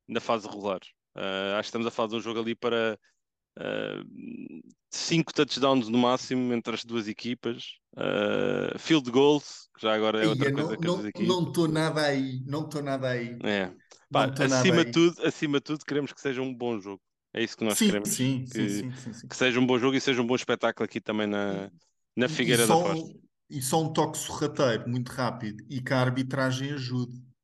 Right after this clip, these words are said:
Speaker 2: não é?
Speaker 1: Sem
Speaker 2: É.
Speaker 1: dúvida, sem dúvida. Mas olha, nesse alinhamento, eh, eu não sei quem é que vai sendo o árbitro principal, mas destaquei aqui na, na análise da fase regular,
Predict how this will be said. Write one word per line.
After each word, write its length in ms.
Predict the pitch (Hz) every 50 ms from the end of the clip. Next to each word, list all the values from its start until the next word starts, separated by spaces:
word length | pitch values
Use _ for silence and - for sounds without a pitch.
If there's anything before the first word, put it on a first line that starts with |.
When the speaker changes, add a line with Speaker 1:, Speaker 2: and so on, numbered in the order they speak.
| _ _ -
Speaker 2:
não 100 | 110 104
é? 240 | 101 104 107 110 - - - _ _ _ _ _
Speaker 1:
Sem 220 | - - 127 127
Speaker 2:
É. 20 | 127
Speaker 1:
dúvida, 440 | 131 127 110 104 104 95 95 90
sem 200 | - - - 117
dúvida. 320 | 117 120 107 104 101 98 95
Mas 160 | 107 113 117
olha, 180 | 127 117 110 110
nesse 240 | 123 123 - -
alinhamento, 560 | 135 127 127 123 120 120 127 135 156 147 _ - - _ _ _ _ -
eh, 180 | 117 113 117
eu 80 | 113 120
não 80 | 131
sei 140 | 123 - 135
quem 160 | 113 127 127
é 40 | 123
que 60 | -
vai 100 | - 127
sendo 260 | - - 123 120 117 120
o 40 |
árbitro 260 | 120 117 113 117 104 _
principal, 480 | - 117 117 - - 117 - - 117 120
mas 200 | 123 120 113 -
destaquei 440 | - - - - 120 107 - 120 113
aqui 180 | - - 117
na, 340 | 107 110 110 107 107 107 107
na 140 | 104 104 104
análise 380 | 107 110 110 110 110 110 98 98
da 80 | 107
fase 280 | - - 113 107 98 101
regular, 400 | 101 104 98 101 107 107 104